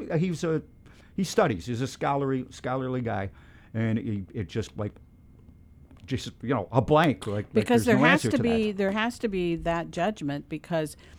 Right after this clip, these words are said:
Speaker 2: those of us who our names are written in the Lamb's Book of Life, there is no decision to be made. We have eternal life. That's done. But we will be judged for what we do and we didn't do for him that we should have done.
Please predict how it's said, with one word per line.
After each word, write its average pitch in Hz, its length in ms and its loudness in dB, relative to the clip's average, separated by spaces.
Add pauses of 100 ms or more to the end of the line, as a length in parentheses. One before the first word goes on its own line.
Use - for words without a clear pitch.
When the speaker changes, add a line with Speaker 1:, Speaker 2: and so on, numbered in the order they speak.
(160)
Speaker 2:
those 233 280 4
of 190 180 2
us 165 440 -2 (180)
who 180 200 2
our 160 180 2
names 175 380 -2
are 151 220 -4 (500)
written 175 240 -4
in 165 100 0
the 151 60 -2
Lamb's 156 320 -4
Book 147 160 -8
of 151 100 -12
Life, 147 280 -6
there 185 160 -8
is 160 200 -8
no 190 320 2
decision 160 480 -6
to 143 100 -10
be 143 180 -6
made. 131 320 -6
We 165 200 -2
have 151 300 -4
eternal 139 420 -6
life. 117 400 -12
That's 151 300 -6
done. 143 560 -6 (480)
But 180 220 0
we 208 240 2
will 254 320 4
be 208 160 0
judged 147 380 -2
for 165 180 -2
what 165 260 0
we 156 140 0
do 208 580 -2
and 170 180 -2
we 175 120 2
didn't 175 500 -4
do 165 240 2
for 160 460 -4
him 135 720 -8
that 147 200 -6
we 170 140 -2
should 302 320 -2
have - 260 -4
done. - 320 -16